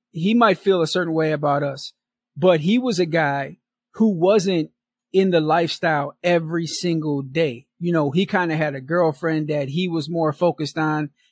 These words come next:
and he spent a lot of time with her. And, and, you know, obviously at the time it was like, ah, like, you know, like, you ain't with the guys. Like, what are you doing?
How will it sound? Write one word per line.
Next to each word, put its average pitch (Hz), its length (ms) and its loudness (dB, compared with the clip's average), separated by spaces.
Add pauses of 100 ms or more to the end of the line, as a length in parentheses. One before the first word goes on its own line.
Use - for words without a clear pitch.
and 151 140 -4
he 151 100 0
spent 156 300 -4
a 151 40 0
lot 147 180 0
of - 80 -12
time 147 220 0
with 127 120 -8
her. 165 400 4 (320)
And, 151 440 -4
and, 135 400 -10 (160)
you 170 100 -2
know, 147 140 -2
obviously 190 480 0
at 151 120 -2
the 139 80 -10
time 180 380 2
it 147 100 -4
was 143 120 -8
like, 147 200 -8
ah, 180 380 -2
like, 156 260 -8 (120)
you 175 100 -10
know, 139 260 -12 (380)
like, 139 220 -6
you 185 120 2
ain't 170 160 2
with 156 140 0
the 135 80 -14
guys. 170 460 4
Like, 147 100 -2
what 165 160 -2
are - 20 -6
you 160 100 -6
doing? 175 420 2